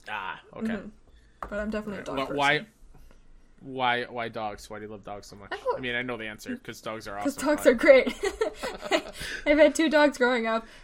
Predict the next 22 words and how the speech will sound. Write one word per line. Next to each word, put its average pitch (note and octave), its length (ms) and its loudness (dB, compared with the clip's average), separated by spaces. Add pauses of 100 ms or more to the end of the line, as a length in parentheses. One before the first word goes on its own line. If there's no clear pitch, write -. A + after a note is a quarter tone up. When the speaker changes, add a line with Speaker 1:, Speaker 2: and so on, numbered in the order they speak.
Speaker 2:
I - 100 -12
love A#3+ 220 2
them A3 120 -2
dearly. G#3 400 -6 (1160)
I C4 140 0
don't C4+ 100 -2
know. A#3 80 -6 (300)
Speaker 1:
Nice. - 100 -10
Speaker 2:
They're C#4 100 2
just C4+ 220 -4
easier B3 220 -4
to A3 100 -8 (440)
play G#3 180 -2
with G3 180 -12
and, G#3 120 -10 (1080)
Speaker 1:
Yeah, D#3 140 -6 (120)
Speaker 2:
you C#4+ 80 -8
know. - 140 -14 (220)
Speaker 1:
for - 120 -8
sure. - 160 -4
Speaker 2:
Oh, C4+ 60 -2
yeah. - 140 -10